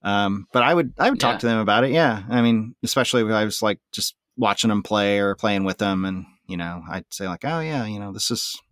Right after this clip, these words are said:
Speaker 1: there's this psychological
Speaker 2: Mm-hmm.
Speaker 1: theory that says this is, you know, driving you to wanna play one more match so that you can get up to the next level, uh, for example, or whatever." Uh, no.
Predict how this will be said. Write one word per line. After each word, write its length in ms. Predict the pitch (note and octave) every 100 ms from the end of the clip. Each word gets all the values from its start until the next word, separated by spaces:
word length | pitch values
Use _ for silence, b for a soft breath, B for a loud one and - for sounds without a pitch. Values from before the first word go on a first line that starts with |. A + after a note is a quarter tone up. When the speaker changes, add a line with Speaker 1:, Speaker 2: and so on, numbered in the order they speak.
| - _
Speaker 1:
there's 220 | G#2 G2+
this 180 | G#2+ - -
psychological 460 | - G#2+ G#2 G#2+ G2+
Speaker 2:
Mm-hmm. 60 |
Speaker 1:
theory 180 | G2+ F#2+
that 80 | F2+
says 280 | - G2+ F2+
this 180 | G2 -
is, 440 | F#2+ - - - - _ G2 A2
you 100 | F#2+
know, 100 | F2
driving 420 | G2+ G2 G2 F#2+
you 240 | F#2+ F#2+
to 140 | F#2 F#2+
wanna 280 | F2+ F2+ - _ - -
play 160 | B2
one 160 | G#2+ G#2+
more 160 | G#2 G2
match 320 | G2 E2+ -
so 80 | -
that 40 |
you 60 | F2
can 320 | - F2+ F2 - - F2+
get 140 | G2
up 100 | F2+
to 100 | -
the 60 | F2+
next 220 | F2 -
level, 300 | F2 D#2+ D#2+ - B B
uh, 160 | F2 E2+
for 140 | -
example, 400 | F2+ F2 E2 F#2
or 160 | F2 E2+
whatever." 500 | E2+ E2 E2 D#2+ D#2+ - _ -
Uh, 200 | D#2+ D#2+
no. 320 | D#2+ E2+ E2+